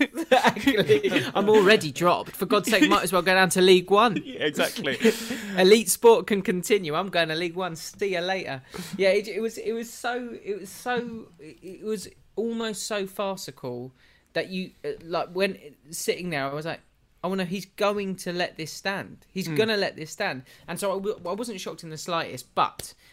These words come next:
Speaker 1: that does mean that we can come on to the beautiful, because it wasn't the end of the game. That wasn't the last, the last hurrah for Spurs. Um,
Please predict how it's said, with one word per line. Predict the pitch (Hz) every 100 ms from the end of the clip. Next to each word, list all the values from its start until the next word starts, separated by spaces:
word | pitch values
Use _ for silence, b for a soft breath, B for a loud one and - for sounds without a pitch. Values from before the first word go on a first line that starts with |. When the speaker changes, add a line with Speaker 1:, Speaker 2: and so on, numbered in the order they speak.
| b
Speaker 1:
that | 147 135
does | - 185 175
mean | 147 143 139 135
that | 127
we | 139
can | 135 139
come | - 220 220
on | 190 165 -
to | 165
the | 147
beautiful, | 131 143 120 - 139
because | 139 156
it | 143
wasn't | 156 170 185 165 151
the | 160
end | 156 143
of | 135
the |
game. | 139 147 139 135 127
That | 131
wasn't | 151 170 165 147
the |
last, | 151 151 143 143 - _ b b
the | -
last | 156 143 135 -
hurrah | 143 135 127
for | -
Spurs. | - 131 127 127 - b b b b
Um, | - 139 135 131 127